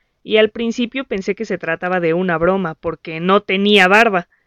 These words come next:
El señor Alto se puso en pie tras ella y dijo: «Damas y caballeros, este es un número muy especial. Trushka acaba de incorporarse a nuestra pequeña familia.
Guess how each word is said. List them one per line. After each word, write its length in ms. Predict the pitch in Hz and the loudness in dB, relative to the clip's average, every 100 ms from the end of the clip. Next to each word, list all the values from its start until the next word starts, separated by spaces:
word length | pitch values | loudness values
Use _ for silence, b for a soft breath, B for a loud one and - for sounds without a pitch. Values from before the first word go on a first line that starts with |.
| _ _ _ | _ _ _
El 160 | 185 | -8
señor 320 | 185 185 190 202 | -4 -2 2 2
Alto 300 | 202 214 262 | 2 0 -4
se 140 | 202 | -6
puso 280 | - 190 208 | -6 -6 -4
en 80 | 190 | -4
pie 160 | 190 | -4
tras 300 | 185 175 - | -4 -6 -2
ella 280 | 233 254 262 | -2 0 2
y 100 | 208 | 2
dijo: 360 | 170 170 147 - _ _ _ _ _ _ _ | 0 -6 -10 -20 _ _ _ _ _ _ _
«Damas 460 | 180 185 180 175 180 | 0 2 2 0 -2
y 60 | |
caballeros, 800 | 180 175 175 175 190 214 240 - - - | -6 -2 0 4 4 4 -2 -10 -20 -10
este 400 | 160 - 277 247 | -10 -6 2 2
es 160 | 233 | 2
un 100 | 226 | 0
número 320 | 202 196 180 175 | 0 0 0 0
muy 300 | 185 190 170 | 2 0 0
especial. 640 | - 156 - 165 139 - _ _ _ _ _ | -6 -16 -10 -8 -8 -10 _ _ _ _ _
Trushka 440 | 294 294 - 220 175 | -4 -4 -2 -2 -2
acaba 320 | - 185 185 | -2 -2 0
de 100 | 170 | 0
incorporarse 800 | 165 170 165 170 165 165 - 202 | -2 -6 -8 -4 -2 -2 -2 -4
a 80 | 190 | -2
nuestra 400 | 175 156 - 165 | -4 -6 -10 -10
pequeña 480 | 170 160 165 160 | -10 -12 -10 -10
familia. 560 | 147 165 160 156 143 - | -12 -12 -8 -8 -8 -12